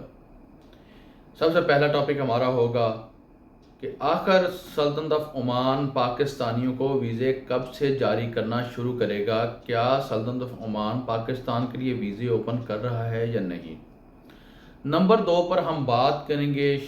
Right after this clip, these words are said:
سوشل میڈیا کے اوپر ٹرینڈنگ کرنے والا وہ ویزا جو ایڈٹ شدہ تھا، جو ایجنٹ لوگوں کی طرف سے ایڈٹ کیا گیا تھا۔ کیا وہ ویزا حقیقت میں کسی کو جاری ہوا تھا government of عمان کی طرف سے، یا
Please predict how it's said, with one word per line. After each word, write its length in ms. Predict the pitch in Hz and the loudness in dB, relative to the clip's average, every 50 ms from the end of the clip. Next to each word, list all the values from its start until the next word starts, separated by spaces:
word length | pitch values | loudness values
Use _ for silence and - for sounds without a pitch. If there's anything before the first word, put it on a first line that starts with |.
| - | -6
سوشل 320 | - 135 135 135 - 151 147 | -2 -2 -2 0 0 -2 -2
میڈیا 300 | 139 135 127 127 131 131 131 | 0 0 0 2 2 2 2
کے 160 | 127 123 123 | 0 -2 -4
اوپر 260 | 120 120 123 120 123 123 - - | -2 -2 -2 -2 -2 -4 -6 -4
ٹرینڈنگ 380 | 120 120 120 127 131 131 131 | -2 0 0 2 2 0 0
کرنے 280 | 127 123 120 117 120 120 | 0 -2 -2 0 0 0
والا 380 | 113 110 110 110 110 110 110 110 110 110 110 | 0 0 -2 0 0 0 0 0 -2 -2 -2
وہ 340 | 110 123 131 147 156 156 139 | -2 2 4 4 4 4 2
ویزا 440 | 131 123 113 113 113 117 113 113 113 | 0 -4 -4 -4 -2 0 0 2 0
جو 200 | 113 113 120 113 - - - | 0 -2 -4 -6 -6 -6 -6
ایڈٹ 300 | 113 117 117 131 131 - - | -6 -4 -4 -6 -8 -6 -4
شدہ 240 | 135 131 131 127 123 127 | -2 0 0 0 -2 -2
تھا، 340 | 123 117 117 117 117 117 117 - | -2 0 0 0 0 -2 -4 -4
جو 260 | 120 120 120 120 - - | -4 -2 -2 -2 -2 -4
ایجنٹ 400 | 117 113 113 113 117 127 131 123 | -4 -4 -2 -2 -2 -2 -2 -4
لوگوں 280 | 113 110 110 113 120 123 | -4 -4 -4 -2 -2 -4
کی 80 | 135 | -4
طرف 260 | 123 127 120 117 110 - | -6 -6 -6 -6 -6 -6
سے 180 | - 120 113 - - | -6 -6 -6 -6 -6
ایڈٹ 320 | 107 110 117 113 - - | -6 -6 -6 -6 -6 -6
کیا 160 | 113 110 107 | -4 -4 -2
گیا 200 | 104 104 110 104 | -2 -2 -2 -4
تھا۔ 380 | 104 104 110 104 101 104 104 - - - - - - - - - - - - - - - | -4 -4 -6 -6 -6 -6 -8 -12 -16 -20 -20 -20 -20 -20 -20 -20 -20 -20 -20 -20 -12 -2
کیا 200 | - 151 156 170 180 180 | 2 4 4 4 4 4
وہ 140 | 190 196 190 170 139 | 4 2 2 2 0
ویزا 280 | 139 139 139 139 160 160 131 127 123 | -2 -2 0 2 2 0 0 -2 -6
حقیقت 460 | 117 - 117 107 110 147 147 147 - | -6 -6 -6 -4 -4 -4 -4 -4 -4
میں 380 | 160 160 156 160 160 160 160 - - - - - - - - - - - - - - | -6 -6 -4 -4 -6 -6 -8 -12 -18 -20 -20 -20 -20 -20 -20 -20 -20 -20 -20 -14 -12
کسی 260 | 139 143 - 151 - | -10 -10 -8 -8 -2
کو 120 | 156 156 151 | 0 0 0
جاری 420 | - 117 120 107 113 135 139 147 | 2 2 2 2 2 2 2 2
ہوا 260 | 139 131 131 139 147 147 | 2 2 2 2 0 0
تھا 200 | 143 147 143 139 135 120 | -2 -2 -4 -4 -2 0
government 380 | 117 120 123 123 135 135 135 135 | 0 0 0 0 -2 -2 -2 -2
of 120 | 131 131 123 | -2 -2 -4
عمان 420 | 123 117 110 107 113 131 143 139 - | -4 -4 -2 -2 -2 -2 -2 -4 -4
کی 60 | - | -6
طرف 320 | 123 117 139 139 - - | -4 -4 -4 -4 -4 -4
سے، 200 | - 151 160 160 143 - - | -4 -2 -2 -2 -4 -4 -2
یا 240 | 127 127 131 139 | 0 0 0 0